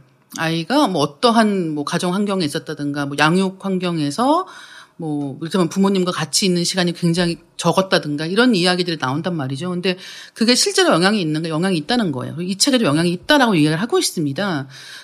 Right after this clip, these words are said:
그래서 여기 등장하는 거는 이제 루마니아의 고아원 이야기인 거예요. 저는 이 고아원 이야기가 정말 너무 의미심장했는데 이 천구백육십육 년도까지 거슬러 올라가는 이야기인 거예요.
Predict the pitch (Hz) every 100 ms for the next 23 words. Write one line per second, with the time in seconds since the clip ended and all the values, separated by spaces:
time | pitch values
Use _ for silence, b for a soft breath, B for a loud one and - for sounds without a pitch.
0 | B 247 214 240 220 277 294 285 254 214
1 | 220 175 175 165 151 165 208 233 220 202
2 | 196 185 220 302 254 165 151 139 131 143
3 | 156 185 190 220 202 B B B B B
4 | B B B 220 220 - 208 240 277 269
5 | 202 202 233 226 226 226 220 220 214 214
6 | _ _ _ _ _ _ _ _ _ _
7 | _ - 190 202 220 185 185 165 185 190
8 | 226 220 185 156 156 190 175 147 160 175
9 | - 349 349 220 - 247 175 247 285 254
10 | 240 196 156 160 185 151 165 220 208 160
11 | 156 160 151 143 143 233